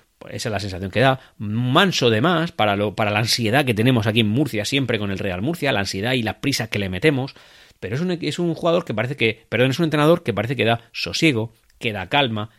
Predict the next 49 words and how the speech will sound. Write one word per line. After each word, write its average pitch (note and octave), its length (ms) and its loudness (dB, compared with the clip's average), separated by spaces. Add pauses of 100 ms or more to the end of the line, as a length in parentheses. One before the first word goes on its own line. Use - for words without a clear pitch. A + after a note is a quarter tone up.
(160)
que B2 140 0
da D#3 140 4
resultados, C3 800 0
es B2 80 -6
que D#3+ 80 -2
esto - 100 -4
se C3+ 120 -2
nos A#2 100 -2
olvida, G#2+ 340 -2
es A#2 80 -8
que C#3+ 100 -4
está B2+ 260 0
dando D3 320 4
resultados, G#2 640 -2 (180)
los A2+ 220 0
ha D3 60 6
dado D3+ 160 4
hasta - 180 -2
ahora C#3+ 340 4 (220)
y D#3 100 0
los A#2 160 -2
sigue G3 200 4
dando D3 260 6
ahora, C3 220 4
aun A#2+ 80 -2
con A#2+ 280 -2
una F#3 380 0
simple D#3+ 420 2
derrota C3+ 380 4
ante A#2+ 180 0
el A2+ 100 2
filial C3 300 2
de C3 60 2
uno C3+ 100 2
de B2+ 80 2
los A2 100 -2
equipos A#2+ 280 -2
más A#2 140 -4
importantes A2 500 -4
de F2+ 60 -8
España. E3 340 -4 (380)
Es - 120 -14
decir, G2+ 160 -8 (440)
Mario E3 260 2
Simón F3+ 540 2
creo C#3+ 260 4
que A#2+ 100 2
debe B2 240 4
seguir, F#2+ 360 -2